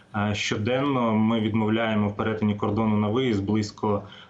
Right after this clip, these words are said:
е, ста тридцяти, ста п'ятдесяти особам, які не підпадають під, е, правила перетину кордону або хто обмежений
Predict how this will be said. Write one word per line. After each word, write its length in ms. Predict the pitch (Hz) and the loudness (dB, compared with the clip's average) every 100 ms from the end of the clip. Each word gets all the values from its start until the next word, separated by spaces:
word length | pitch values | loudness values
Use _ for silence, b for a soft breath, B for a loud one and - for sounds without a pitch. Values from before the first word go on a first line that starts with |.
| - | -8
е, 180 | 107 104 | -4 -2
ста 400 | 101 - - 117 | -4 -8 -4 -4
тридцяти, 560 | 110 117 113 113 107 117 | 0 -2 -2 -4 -2 -2
ста 240 | 107 110 | -2 -4
п'ятдесяти 580 | 104 104 113 104 101 107 | -4 -2 0 0 -2 -2
особам, 440 | 104 139 139 117 | -2 0 0 2
які 220 | 101 101 | 0 0
не 180 | 110 117 | 0 2
підпадають 720 | 117 117 - 113 107 104 98 95 | 0 -4 -2 -2 0 0 -2 -4
під, 180 | 107 101 - | -6 -4 -2
е, 500 | 101 101 101 98 101 135 - - - _ | 0 0 0 0 -2 -4 -14 -20 -20 _
правила 380 | 123 113 104 101 | -2 0 0 0
перетину 440 | 113 107 104 101 | -2 -2 -2 -2
кордону 340 | 101 107 175 117 | -2 0 0 0
або 160 | 98 | -2
хто 200 | - 117 | -4 -2
обмежений 540 | 104 107 120 107 101 | 0 0 0 0 0